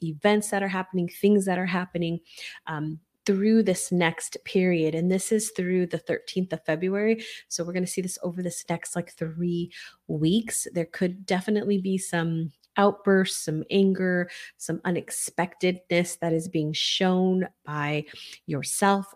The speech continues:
or <laughs> others. Um, you may want to change things up yourself, um, maybe, like, opening up, like, you're seeing, like, this new path opening. It's like, "I wanna go, I wanna go do this. I wanna break free from some of my habits or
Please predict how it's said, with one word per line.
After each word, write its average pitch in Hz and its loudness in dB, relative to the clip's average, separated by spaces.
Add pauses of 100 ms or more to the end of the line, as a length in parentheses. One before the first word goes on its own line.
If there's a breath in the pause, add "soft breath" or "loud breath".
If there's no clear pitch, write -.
or 143 -8
<laughs> - -6
others. 185 6 (380 loud breath)
Um, 160 0
you 190 4
may 185 4
want 170 0
to 165 -8
change - -4
things 156 -6
up 220 0
yourself, 220 0 (420 loud breath)
um, 160 0
maybe, 170 2
like, 165 -4
opening 180 4
up, 175 2
like, 170 -6
you're 165 -2
seeing, 175 0
like, 170 -2
this - -8
new 196 4
path 190 -4
opening. 185 0
It's 170 -2
like, 165 -8 (120)
"I 220 0
wanna 226 2
go, 226 2 (300 loud breath)
I 214 4
wanna 240 8
go 254 8
do 226 6
this. 214 2
I - -4
wanna 208 2 (340 loud breath)
break 208 2
free 226 0
from 208 -4
some 185 -2
of 170 0
my 165 -2
habits 185 -4
or 160 -8